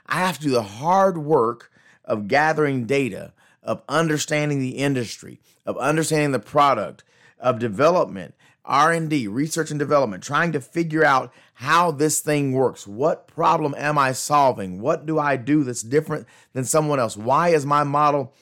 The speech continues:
a sustainable model? Do I understand how the opportunity presents itself, how it works, how it delivers? Do I have the knowledge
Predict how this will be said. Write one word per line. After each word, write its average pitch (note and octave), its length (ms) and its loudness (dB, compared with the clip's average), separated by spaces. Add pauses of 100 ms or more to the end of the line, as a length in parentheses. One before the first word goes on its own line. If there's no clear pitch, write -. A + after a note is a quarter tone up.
(220)
a D3 160 2
sustainable C#3 640 0
model? G#2 360 -4 (320)
Do E3 200 2
I D3 260 2
understand C#3 1000 -2 (420)
how D#3 240 4
the C#3 140 -2
opportunity D3 500 0
presents B2 480 -2
itself, D3 360 0
how C3 220 2
it G#2 100 0
works, D#3+ 380 2 (260)
how B2+ 240 2
it G#2+ 80 -2
delivers? E3 560 0 (340)
Do F#3 280 0
I D3 160 2
have C#3+ 280 0
the A2+ 100 -2
knowledge D#3+ 640 2